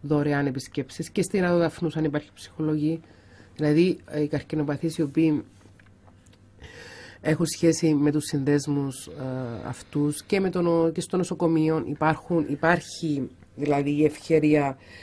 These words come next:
να έχουν επαφή με ψυχολόγο που να μην πληρώνουν κιόλας, που να τους παρέχεται δωρεάν. Γιατί ακριβώς ένας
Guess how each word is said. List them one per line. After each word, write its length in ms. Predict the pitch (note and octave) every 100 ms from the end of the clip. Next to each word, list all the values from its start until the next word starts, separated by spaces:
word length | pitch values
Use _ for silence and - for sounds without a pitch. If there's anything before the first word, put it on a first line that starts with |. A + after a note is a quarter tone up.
| - -
να 100 | D3+
έχουν 220 | D#3 D#3+
επαφή 300 | D3+ C#3+ -
με 120 | D3+
ψυχολόγο 800 | D3 - D3+ D3 D3 D3 D3 C#3+ - - _
που 80 | D3+
να 100 | D3
μην 140 | D3+
πληρώνουν 460 | D3+ D3+ D3+ D3 C#3
κιόλας, 280 | C3 C#3
που 220 | - D3 C3
να 80 | C3
τους 140 | C3+
παρέχεται 400 | - C#3 C3 C#3
δωρεάν. 340 | B2+ B2 C#3+ B3 - - - - - - - - - - - - - - - -
Γιατί 220 | - D3 F#3
ακριβώς 600 | F#3+ D3+ C#3+ F#3+ A#3+ - -
ένας 280 | D#3 D#3+